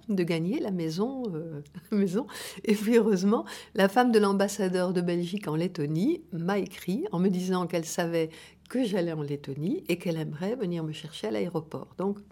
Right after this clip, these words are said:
le transport a été simplifié. Puis quand je suis arrivée dans cette maison, je suis arrivée tard le soir, après des heures de route à travers les, les forêts, les tourbières. J'avais vraiment l'impression d'aller au bout du monde.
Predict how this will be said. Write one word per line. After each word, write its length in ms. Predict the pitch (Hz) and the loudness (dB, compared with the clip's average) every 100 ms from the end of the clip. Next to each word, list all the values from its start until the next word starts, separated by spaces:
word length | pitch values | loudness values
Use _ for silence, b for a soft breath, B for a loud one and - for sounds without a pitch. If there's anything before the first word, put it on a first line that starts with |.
| _ - | _ -2
le 80 | 190 | -2
transport 540 | 180 170 - 165 156 | -2 -6 -4 -4 -2
a 40 | |
été 380 | 147 156 - 147 B B B - | -6 -6 -2 -2 B B B -2
simplifié. 800 | - 180 175 165 - 196 285 B B B - | 2 2 2 -4 0 0 0 B B B -4
Puis 100 | 190 | 2
quand 140 | 196 | 2
je 100 | 196 | 2
suis 180 | 185 - | 0 -2
arrivée 340 | 170 175 165 175 | -2 0 0 0
dans 140 | 147 | -2
cette 340 | - 151 156 | -4 -6 -4
maison, 680 | 147 143 151 175 156 156 165 | -6 -4 -2 -2 0 -2 -2
je 60 | 240 | -4
suis 80 | 156 | -6
arrivée 280 | 156 151 147 | -4 -4 -4
tard 340 | 165 196 196 | -6 -6 -4
le 120 | 151 | -6
soir, 480 | - - 143 165 196 | -6 -6 -2 -2 -2
après 380 | 160 - 147 143 B B B 165 | -6 -8 -10 -10 B B B 0
des 240 | 151 135 | 0 2
heures 280 | 147 160 160 | 2 0 -2
de 100 | 139 | -8
route 380 | 127 131 170 147 | -6 -6 -4 -4
à 60 | |
travers 400 | 120 - 143 143 | -8 -8 -8 -8
les, 300 | 143 127 - - | -8 -8 -8 -10
les 60 | |
forêts, 680 | 139 - 139 - 135 135 131 B B - | -14 -10 -10 -10 -10 -8 -8 B B -10
les 60 | 147 | -8
tourbières. 920 | - 147 143 - 147 143 143 143 139 139 | -4 -6 -6 -8 -6 -4 -4 -6 -8 -8
J'avais 220 | 135 143 | -8 -8
vraiment 260 | 139 160 156 | -4 -2 0
l'impression 480 | 139 143 139 160 151 | -2 -4 -6 -4 -2
d'aller 240 | 143 143 | -2 -2
au 80 | 151 | -4
bout 220 | 147 170 | -4 -4
du 160 | 147 139 | -2 -2
monde. 380 | 147 196 185 | 2 2 2